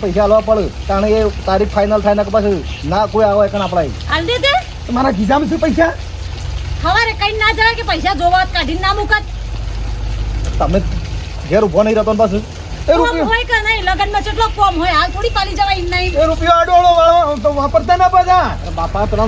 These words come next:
Speaker 1: બોનો આલવાનો છે એડવાન્સમાં.
Speaker 3: હાલ સાઈડ, એ હાલ સાઈડ.
Speaker 2: હાલ હું પૈસા રાખજો,
Speaker 3: ઉઠો.
Speaker 2: ભાઈ, પાકો લે, હાલ
Speaker 3: ઉઠો.
Speaker 2: ઘેર હેડ.
Speaker 3: હાલ વાપર.
Speaker 1: હમ.
Speaker 3: તારા કાકાને પેલા વાઘુ કાકાને કહેતો હોય છે કે કાલ પેલો લુગડો વારવા જવાનું છે, ફૂલનો.
Speaker 1: હા, હારું.
Speaker 3: અને પેલા કુટુંબમાં કહેતો હોય બધાને.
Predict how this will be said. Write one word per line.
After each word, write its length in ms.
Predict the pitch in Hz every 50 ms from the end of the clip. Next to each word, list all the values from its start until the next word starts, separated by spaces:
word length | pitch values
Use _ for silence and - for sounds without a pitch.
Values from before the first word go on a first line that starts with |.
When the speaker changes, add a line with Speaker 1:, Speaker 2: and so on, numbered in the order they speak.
| 220 202
Speaker 1:
બોનો 200 | 196 180 190 208
આલવાનો 280 | 220 226 233 233 240 240 208
છે 80 | 254 277 285 277 269 247
એડવાન્સમાં. 500 | 233 220 - 254 214 240 269 269 254 226 - - - - - - - -
Speaker 3:
હાલ 140 | 233 269 311 330
સાઈડ, 240 | 320 339 339 311 - - - -
એ 40 | 294 311
હાલ 120 | 294 285 - -
સાઈડ. 180 | - 277 - - - - -
Speaker 2:
હાલ 140 | 254 247 262 277
હું 80 | - -
પૈસા 380 | 277 247 240 240 - 302 294 247 311
રાખજો, 200 | 311 277 - 359
Speaker 3:
ઉઠો. 120 | 370 415 427
Speaker 2:
ભાઈ, 160 | 453 453 - 403
પાકો 160 | 370 370 - 392 392
લે, 40 | 415 415
હાલ 80 | 415 415
Speaker 3:
ઉઠો. 260 | 277 277 302 311 320 311
Speaker 2:
ઘેર 120 | - - 311
હેડ. 100 | 294 - - - - - - - - -
Speaker 3:
હાલ 100 | 247 285 285
વાપર. 260 | 277 208 330 349 330 - - - -
Speaker 1:
હમ. 160 | - - - - - - - - - - -
Speaker 3:
તારા 160 | 240 254 240
કાકાને 240 | 262 262 254 269 269
પેલા 160 | 262 262 269 262 240 220
વાઘુ 240 | 220 233 233 - 240 254
કાકાને 240 | 262 254 262 254
કહેતો 200 | 208 262 262 262
હોય 100 | 254 269
છે 100 | 247 277 214 -
કે 60 | 254 -
કાલ 140 | 262 262 240 - - -
પેલો 180 | 254 262 240 233
લુગડો 180 | 240 214 220 240
વારવા 240 | 247 254 254 262 277 247
જવાનું 220 | 269 269 277 233 214
છે, 60 | 220 - - - - - -
ફૂલનો. 300 | 220 254 247 240 247 240
Speaker 1:
હા, 180 | 196 - - - -
હારું. 260 | - - 240 - - - - -
Speaker 3:
અને 100 | 202 233 220
પેલા 180 | 262 277 262 220 - - - -
કુટુંબમાં 380 | - 262 - 330 294 311 311 -
કહેતો 180 | 330 311 302 320
હોય 100 | 311 311 339
બધાને. 240 | 349 359 359 339